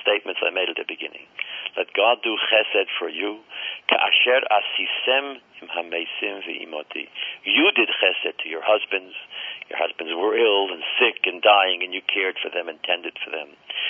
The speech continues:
You did chesed to me. You certainly didn't have to. You took care of me. You're faithful to me. You're accompanying me. You're helping me on this lechna, shovna, on this return, and on this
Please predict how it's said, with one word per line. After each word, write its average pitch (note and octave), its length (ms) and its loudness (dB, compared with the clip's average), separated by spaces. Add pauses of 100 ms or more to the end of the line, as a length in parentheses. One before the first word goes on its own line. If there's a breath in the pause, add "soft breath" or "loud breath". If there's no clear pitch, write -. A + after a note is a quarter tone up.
(160 loud breath)
You B2+ 160 2
did A#2+ 140 2
chesed - 560 4
to F#2 60 -6
me. G#2+ 500 2 (420 loud breath)
You - 120 -16
certainly G2+ 240 2
didn't E2+ 260 -4
have G2+ 320 0
to. E2 160 -4
You D#2 100 -10
took - 220 -8
care A2 260 0
of F2+ 80 -8
me. F#2 160 -4
You're E2 240 -2
faithful A#2 400 0
to - 120 -8
me. F#2 120 -4
You're E2 200 -2
accompanying G#2+ 580 0
me. F2+ 80 -4
You're E2+ 180 -2
helping A#2 460 4
me G2 280 0 (480 loud breath)
on F#2 120 -4
this G2 220 -2
lechna, G2 640 4 (340 loud breath)
shovna, G#2 540 2 (260 loud breath)
on F#2 80 -8
this F#2 240 -2
return, A2 580 0 (320)
and F#2 140 -6
on G2 80 -6
this F#2 140 -4